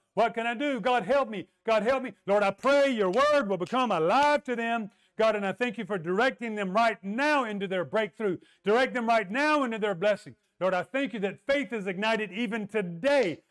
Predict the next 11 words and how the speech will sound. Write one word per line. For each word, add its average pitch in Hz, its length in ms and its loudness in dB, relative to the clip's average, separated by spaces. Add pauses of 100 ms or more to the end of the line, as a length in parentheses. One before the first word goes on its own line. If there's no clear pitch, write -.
(120)
I 165 100 -2
break 214 300 -2
every 214 260 0
lie 220 340 2
of 147 260 -6
doubt, 233 400 0
every 170 220 -2
word 214 260 2
of 196 100 -8
the 160 100 -10
flesh, 269 600 0